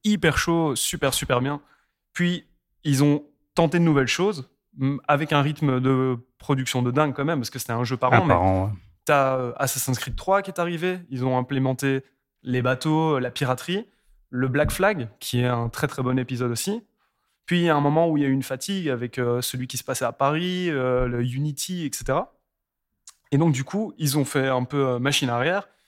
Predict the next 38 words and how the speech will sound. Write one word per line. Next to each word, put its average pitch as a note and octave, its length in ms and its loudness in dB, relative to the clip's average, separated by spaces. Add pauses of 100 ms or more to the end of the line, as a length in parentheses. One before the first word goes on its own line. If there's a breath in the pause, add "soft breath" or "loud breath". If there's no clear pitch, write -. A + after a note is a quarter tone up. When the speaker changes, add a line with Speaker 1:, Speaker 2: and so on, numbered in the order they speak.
(180)
Speaker 1:
et C3+ 60 -2
ils B2+ 40 0
se - 60 -4
sont B2+ 120 2
dit, C3+ 140 0
on D#3 120 4
va A#2+ 240 2
se - 100 -6
poser D3+ 380 -2 (540)
et D#3 60 4
relancer C#3+ 380 4
les B2+ 80 0
ventes F3 220 0
en D3+ 80 -2
transformant D3 500 0
le C3+ 80 2
jeu. F#3 260 -4 (320 soft breath)
Et C3+ 100 0
ils B2+ 120 0
ont B2 80 -2
pris B2+ 160 -6
des B2+ 80 -4
mécaniques, B2 460 -2
euh, A#2 420 -8
inspirées B2+ 560 -4 (140)
beaucoup, C#3 600 -2
euh, A#2 400 -6
pour, C#3 200 -6
de A#2+ 260 -2
The A2+ 80 -2
Witcher, B2+ 400 0 (420)
qui - 120 -8
était B2+ 120 0
un A#2 200 0
gros C3 220 2
titre C#3+ 340 -4
du B2+ 100 2
moment. D3 300 0